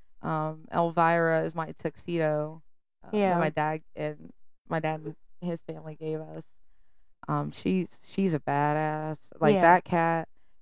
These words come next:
Speaker 1: she has an aura. She also has, I've noticed, like, the female cats or female animals in my house have this just strong aura about them that they're
Speaker 2: Yeah.
Speaker 1: badass and
Speaker 2: They're bitches.
Speaker 1: they're bitch-,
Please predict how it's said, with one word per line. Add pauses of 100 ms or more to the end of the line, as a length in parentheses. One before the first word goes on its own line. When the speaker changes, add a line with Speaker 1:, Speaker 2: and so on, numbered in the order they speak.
Speaker 1:
she
has
an
aura.
She
also
has, (280)
I've
noticed,
like,
the
female
cats
or
female
animals
in
my
house
have
this
just (460)
strong
aura
about
them
that
they're
Speaker 2:
Yeah.
Speaker 1:
badass
and
Speaker 2:
They're
bitches.
Speaker 1:
they're
bitch-,